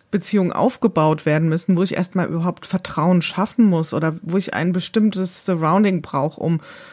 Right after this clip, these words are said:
kreativ zu arbeiten und so weiter, komme ich relativ schnell an die Grenzen, ähm, dessen, was die aktuellen digitalen Tools auch hergeben. Ähm, was braucht's denn? Was braucht's, dass, ähm, dass ich das auch im digitalen Raum herstellen kann oder ist das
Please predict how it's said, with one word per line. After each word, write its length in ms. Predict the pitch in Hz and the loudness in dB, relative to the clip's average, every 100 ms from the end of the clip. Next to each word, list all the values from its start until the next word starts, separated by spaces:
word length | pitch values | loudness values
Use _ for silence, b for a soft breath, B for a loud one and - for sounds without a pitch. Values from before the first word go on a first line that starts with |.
| B - | B -4
kreativ 500 | 262 254 233 202 185 | 2 2 4 0 0
zu 160 | - 82 | 0 2
arbeiten 720 | 143 156 165 160 175 - 180 | 2 2 0 2 0 2 0
und 180 | 180 175 | 2 0
so 140 | 160 | -2
weiter, 240 | 156 156 | -2 -2
komme 300 | 170 - 196 | -4 2 2
ich 160 | 202 - | 2 0
relativ 480 | 180 233 226 196 - | 0 0 0 -4 -4
schnell 440 | - 180 175 190 B B B - | 0 2 2 0 B B B 0
an 120 | 170 | 0
die 140 | 180 | 0
Grenzen, 760 | - 156 180 220 - 156 131 - | -4 0 4 4 4 0 -4 -4
ähm, 380 | 143 135 151 147 _ _ _ _ | -6 -4 -6 -8 _ _ _ _
dessen, 380 | - 185 - 185 | 0 2 4 2
was 260 | 165 - - | 2 -2 -2
die 220 | 185 - | -6 -4
aktuellen 540 | 180 - 190 104 156 | -8 -2 -2 0 0
digitalen 580 | 165 170 175 175 156 160 | 0 -2 -2 0 0 0
Tools 340 | - 190 190 - | -2 -2 -2 -2
auch 200 | 160 - | -4 -2
hergeben. 580 | 185 220 156 151 143 B B B B - | 0 0 0 -2 -2 B B B B -4
Ähm, 380 | 165 180 175 233 - - - - - | 2 2 2 -6 -14 -16 -14 -16 -6
was 160 | 180 - | -6 -4
braucht's 480 | 233 269 - - | 2 0 2 -2
denn? 280 | 160 165 160 170 | 0 -4 -6 -6
Was 160 | 190 | -8
braucht's, 440 | - 185 226 - - | -2 -2 -2 -4 -2
dass, 320 | 202 - - | 0 2 0
ähm, 460 | - 190 190 190 185 B B B B B _ _ - - | 2 4 4 2 -2 B B B B B _ _ -8 -2
dass 180 | 196 | 2
ich 160 | 202 - | 2 2
das 260 | 196 226 - | 0 0 -2
auch 160 | 202 | 0
im 140 | 208 185 | 2 0
digitalen 520 | 190 202 180 185 180 | -2 -2 0 0 0
Raum 280 | 170 165 165 | 0 0 0
herstellen 640 | 147 165 190 - 233 247 | -2 -2 -2 -2 0 0
kann 220 | - 214 | 2 2
oder 180 | 190 185 | 2 0
ist 160 | 160 - | -4 -6
das 140 | 175 | -8